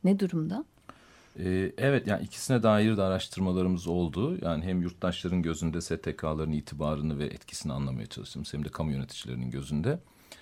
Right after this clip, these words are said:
Speaker 2: İkisinin çok ortaklaştığı bir konu var aslında, birkaç konu var. Ee, biz de bunu çok tartışmaya çalışıyoruz aslında, e, yaptığımız çalışmalarda. E, en çok öne çıkan mesele Türkiye'de hem yurttaşların hem kamu yöneticilerinin Türkiye sivil toplum dünyasını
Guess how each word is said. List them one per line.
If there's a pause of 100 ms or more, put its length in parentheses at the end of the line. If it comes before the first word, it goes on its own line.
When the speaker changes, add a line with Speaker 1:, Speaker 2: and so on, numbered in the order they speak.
(140)
Speaker 2:
İkisinin
çok
ortaklaştığı
bir
konu
var
aslında,
birkaç
konu
var. (140)
Ee,
biz
de
bunu
çok
tartışmaya
çalışıyoruz
aslında,
e, (640)
yaptığımız
çalışmalarda. (600)
E,
en
çok
öne
çıkan
mesele
Türkiye'de
hem
yurttaşların
hem
kamu
yöneticilerinin
Türkiye
sivil
toplum
dünyasını